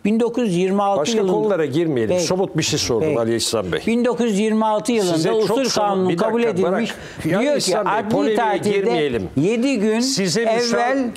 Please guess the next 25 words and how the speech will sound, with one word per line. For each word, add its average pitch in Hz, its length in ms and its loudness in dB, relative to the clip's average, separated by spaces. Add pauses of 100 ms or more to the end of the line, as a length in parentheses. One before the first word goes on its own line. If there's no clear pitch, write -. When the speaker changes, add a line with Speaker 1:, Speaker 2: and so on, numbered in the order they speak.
Speaker 2:
size 160 420 -2
somut 214 240 -2
Speaker 1:
uzatılır 233 520 0
Speaker 2:
bir 220 60 0
şey, 160 100 0
Speaker 1:
diyor. 139 140 0
Speaker 2:
bakın 117 160 -2
somut 180 460 -2
bir 156 60 0
şey 151 180 -2
sordum. 101 440 -2
Speaker 1:
Evet. 127 160 -2 (340)
Speaker 2:
Kanuna 214 580 0
rağmen 156 380 -2 (400)
saat 196 460 -2
dört 208 280 -2
buçukta 135 400 -2
mühürsüz 156 580 0
oylar 165 340 0
kabul 180 320 0
edilir 139 320 -2
kararı 180 400 0
verilebilir 180 240 0
mi? 214 60 2
Speaker 1:
Evvelki, 226 600 0